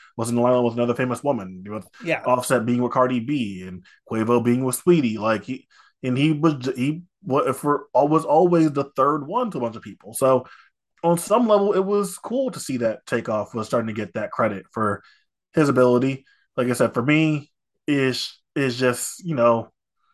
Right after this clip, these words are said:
Speaker 1: more than likely raped a woman.
Speaker 2: Right. It's
Speaker 1: This
Speaker 2: tough to r-, really enjoy a, a rapist as a rapper, you know, like, to be a big fan of, of a rapist, for sure. Uh,
Speaker 1: So,
Speaker 2: I get that.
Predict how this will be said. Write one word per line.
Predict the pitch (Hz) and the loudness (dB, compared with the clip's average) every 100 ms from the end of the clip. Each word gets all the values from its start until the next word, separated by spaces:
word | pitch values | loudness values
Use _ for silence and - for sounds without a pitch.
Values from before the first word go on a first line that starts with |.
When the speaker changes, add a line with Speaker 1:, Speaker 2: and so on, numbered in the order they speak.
| _ _ _ _ _ _ - | _ _ _ _ _ _ -6
Speaker 1:
more | 160 220 | 2 4
than | 175 | 4
likely | 151 143 123 | 4 2 0
raped | 110 95 | -4 -6
a | - | -12
woman. | - - _ _ _ _ _ _ _ _ | -20 -20 _ _ _ _ _ _ _ _
Speaker 2:
Right. | - 175 139 - | 0 0 0 -4
It's | 190 190 | -10 -8
Speaker 1:
This | 147 | -4
Speaker 2:
tough | 147 240 220 | 2 2 2
to | - 196 156 _ - 156 | -6 -8 -10 _ -18 -14
r-, | 156 | -10
really | 165 175 170 | -6 -6 -4
enjoy | 160 151 151 147 | -6 -6 -4 -4
a, | 139 - | -6 -10
a | 147 | -12
rapist | 135 143 143 135 - - - - | -10 -10 -10 -12 -14 -20 -20 -14
as | 131 135 | -12 -10
a | |
rapper, | 127 123 120 123 120 123 _ | -10 -10 -12 -14 -16 -20 _
you | 143 | -16
know, | 131 123 123 - | -14 -14 -18 -20
like, | 143 _ _ - | -20 _ _ -20
to | |
be | 123 135 | -18 -16
a | |
big | 120 127 | -14 -16
fan | - 156 143 143 | -12 -10 -10 -12
of, | 131 120 | -16 -18
of | - 131 131 | -18 -18 -16
a | |
rapist, | 127 127 123 131 - | -18 -18 -18 -20 -18
for | - | -16
sure. | 240 160 156 _ _ _ _ _ _ | -10 -10 -10 _ _ _ _ _ _
Uh, | - 151 | -10 -4
Speaker 1:
So, | 143 120 113 110 - - | 2 4 4 2 -6 -16
Speaker 2:
I | |
get | 147 151 | -14 -10
that. | 147 135 | -10 -12